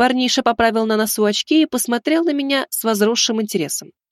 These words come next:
«Я профессионал во многом, но что я предлагаю вам?» «Ты же сам сказал, что ты моя мечта».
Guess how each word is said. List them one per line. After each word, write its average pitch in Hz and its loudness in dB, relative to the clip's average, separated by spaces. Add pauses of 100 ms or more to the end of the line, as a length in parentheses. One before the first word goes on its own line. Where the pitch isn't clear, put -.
(380)
«Я 175 6
профессионал 220 0
во 247 2
многом, 277 2
но 208 2
что - 2
я 349 6
предлагаю 294 2
вам?» - -4 (560)
«Ты 214 2
же 190 4
сам 254 0
сказал, 175 0
что - 0
ты 185 2
моя 170 2
мечта». 190 -2